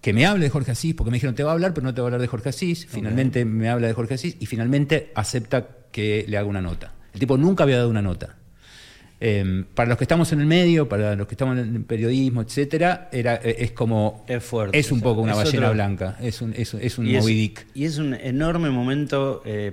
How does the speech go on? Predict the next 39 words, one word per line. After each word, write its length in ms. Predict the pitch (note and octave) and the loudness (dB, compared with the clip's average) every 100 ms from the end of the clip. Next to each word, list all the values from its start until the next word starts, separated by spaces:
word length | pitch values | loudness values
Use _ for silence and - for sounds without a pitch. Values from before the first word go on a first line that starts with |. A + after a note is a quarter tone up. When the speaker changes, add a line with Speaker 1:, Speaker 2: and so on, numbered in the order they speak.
| - | -6
Speaker 2:
por 140 | A#2+ | -4
eso 160 | A#2+ C3+ | -2 -2
te 80 | B2 | 0
digo 260 | C#3 A#2 | 2 2
que 300 | G2 G#2+ G#2+ - | 0 -2 -4 -8
ya 240 | - C3+ | -4 0
ahí 320 | C3+ C#3 D3+ C3+ | 2 2 2 0
el 100 | G#2+ | -2
periodismo 840 | A#2 A#2+ C3+ C#3 C3+ C3 B2 - - - _ - _ _ | -2 0 0 0 0 -2 -4 -10 -20 -20 _ -20 _ _
co-, 160 | A#2 B2 | -10 -6
eh, 400 | A#2 G#2+ G#2+ G2 | -4 -2 -4 -4
tan 180 | A#2+ B2+ | -4 0
bien 140 | C3+ | 0
escrito 420 | B2 - C3 A2+ A2+ | -2 -2 -4 -2 -4
y 60 | |
con, 240 | G#2+ G#2 F#2 | -4 -6 -6
con, 640 | G#2 G#2+ G#2 G2 F#2 G2 | -6 -4 -4 -6 -10 -12
con 180 | - G#2+ | -10 -8
tantos 300 | - B2+ B2 | -4 -4 -4
cambios 300 | C3+ C3+ A2 | -2 -2 -2
en 60 | A2+ | -4
la 60 | |
estructura, 640 | F#2 G#2 G2+ C#3 C#3 A#2 G#2 | -4 -8 -6 0 2 2 0
porque 200 | G2 G2+ | -4 -4
arrancás 320 | G2+ G2 A2+ | -4 -6 -6
con 220 | A2+ G#2+ | -6 -4
un, 260 | A2+ G#2+ G2+ - - - - _ _ | -4 -4 -8 -16 -20 -20 -20 _ _
con 240 | - G#2+ A2+ | -8 -4 -2
una 440 | A2+ G#2+ G#2 G2+ | 0 0 -2 -4
aparici-, 360 | F#2 G2+ G2 - | -4 -4 -6 -6
un 140 | A#2 | -2
momento 460 | A2+ A2+ A#2 A2+ G2+ | 0 0 0 2 0
de 160 | F2+ B1+ | -2 -10
highlight 500 | - A#2+ A#2+ G#2+ G2+ | -2 0 2 0 0
de 120 | A2+ | 0
él 80 | A2+ | 0
en 100 | G2+ | -2
su 160 | - | -2
vida. 500 | A2 C3 A2+ G#2+ G#2+ | 0 2 2 0 -4